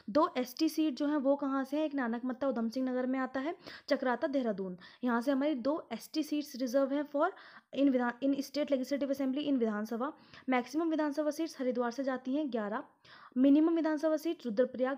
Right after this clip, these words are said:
बागेश्वर, चंपावत, टू, टू। ओके, लोकसभा सीट्स कितनी है? फाइव लोकसभा सीट्स हैं। कौन कौन सी लोकसभा सीट्स हैं हमारी, अ, उत्तराखंड स्टेट की?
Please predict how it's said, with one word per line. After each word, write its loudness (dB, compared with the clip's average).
बागेश्वर, -4
चंपावत, -4
टू, 2
टू। -8
ओके, -6
लोकसभा 4
सीट्स -2
कितनी 0
है? 2
फाइव 0
लोकसभा 2
सीट्स -2
हैं। 0
कौन 0
कौन 0
सी -2
लोकसभा 0
सीट्स -4
हैं 0
हमारी, 0
अ, -4
उत्तराखंड -4
स्टेट -4
की? 0